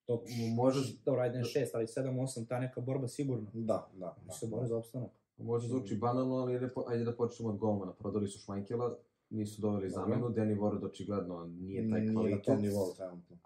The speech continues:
Speaker 2: Iverson i dalje nije dobio šansu, sad da li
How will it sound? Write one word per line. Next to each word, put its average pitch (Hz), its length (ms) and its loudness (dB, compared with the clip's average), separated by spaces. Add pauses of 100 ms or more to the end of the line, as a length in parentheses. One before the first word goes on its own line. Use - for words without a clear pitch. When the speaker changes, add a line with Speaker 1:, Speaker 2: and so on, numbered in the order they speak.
(120)
Speaker 2:
Iverson 110 320 2
i 107 40 2
dalje 113 220 4
nije 110 120 2
dobio 104 280 4
šansu, 104 680 -4
sad 90 280 -6
da 95 160 0
li 85 320 -4